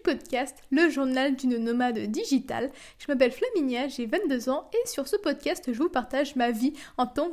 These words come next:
qu'infopreneuse et je vous ouvre les coulisses de mon business. Aujourd'hui je voulais, euh, vous raconter un petit peu ce que j'ai fait cette semaine. Bon, j'ai pas fait énormément de choses et surtout je voulais vous parler un petit peu de la philosophie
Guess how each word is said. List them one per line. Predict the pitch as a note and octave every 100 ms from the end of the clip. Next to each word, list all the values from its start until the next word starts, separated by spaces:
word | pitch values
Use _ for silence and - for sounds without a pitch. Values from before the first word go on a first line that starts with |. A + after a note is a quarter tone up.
| -
qu'infopreneuse | D#4+ D#4+ A4 - B3+ A#3 C4+ -
et | D4+
je | C#4+
vous | C4+ A#3
ouvre | D4+ D4
les | A3+ A#3
coulisses | G#3+ - D#4+ C4 E4+
de | B3 A#3
mon | A#3+ C4
business. | A#3 A3+ - - - - - - -
Aujourd'hui | - A#4 A#4+ A4 B4
je | C#4+
voulais, | C4+ D4 D#4
euh, | A3+
vous | A#3
raconter | A#3+ B3 D4 C#4+
un | E4+
petit | D#4+
peu | F#4
ce | -
que | B3
j'ai | -
fait | F4
cette | E4+ B3
semaine. | - A3+ A3+ D#4+ D4+
Bon, | G#3
j'ai | G#3
pas | -
fait | A#3+ D4+
énormément | D#4 D4 B3
de | B3
choses | B3+ E4+ - - -
et | F4 A4
surtout | - F#4+ - G4+
je | D4
voulais | C4+ E4+
vous | C#4+ D4
parler | D4 D4+
un | F#4
petit | -
peu | F#4
de |
la | A3+
philosophie | B3+ D#4+ F#4+ D#4 D4 - D#4+